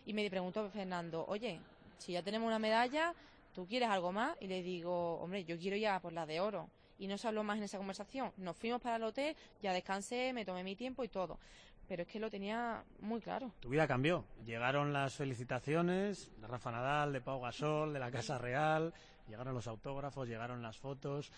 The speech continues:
Speaker 2: eh, llegaron la, los miles de actos. ¿La Carolina Marín campeona del mundo es distinta a la Carolina Marín anterior?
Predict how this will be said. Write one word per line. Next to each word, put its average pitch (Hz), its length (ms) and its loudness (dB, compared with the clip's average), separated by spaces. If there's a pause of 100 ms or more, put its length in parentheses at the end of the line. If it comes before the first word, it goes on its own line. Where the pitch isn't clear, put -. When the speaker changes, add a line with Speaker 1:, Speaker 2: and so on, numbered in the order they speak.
(260)
Speaker 2:
eh, 107 160 -8
llegaron 123 760 -2
la, 120 240 0
los 117 180 -4
miles 139 340 0
de 120 160 0
actos. 160 500 -2 (580)
¿La 117 160 -4
Carolina 135 520 0
Marín 180 320 4
campeona 151 500 0
del 143 100 0
mundo 147 420 0 (520)
es 139 180 -4
distinta 143 440 -4
a 135 40 -2
la 127 120 -2
Carolina 131 400 0
Marín 123 300 -2
anterior? 120 440 -2